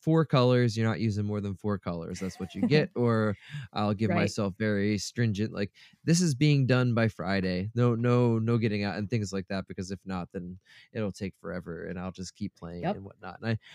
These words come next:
Speaker 1: I think there's, uh,
Speaker 2: Exactly.
Speaker 1: there's definitely something about, like, finding a, finding a mix of having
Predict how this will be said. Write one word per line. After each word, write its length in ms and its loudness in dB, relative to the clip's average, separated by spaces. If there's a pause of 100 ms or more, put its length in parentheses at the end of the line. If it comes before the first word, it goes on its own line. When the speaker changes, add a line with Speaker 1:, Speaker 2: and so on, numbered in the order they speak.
(120)
Speaker 1:
I 80 6
think 140 4
there's, 320 4
uh, 40 4
Speaker 2:
Exactly. 240 4
Speaker 1:
there's 160 4
definitely 420 2
something 400 0
about, 440 0
like, 240 -4
finding 320 -4
a, 100 -4 (480)
finding 320 4
a 60 2
mix 420 0
of 220 -4
having 680 0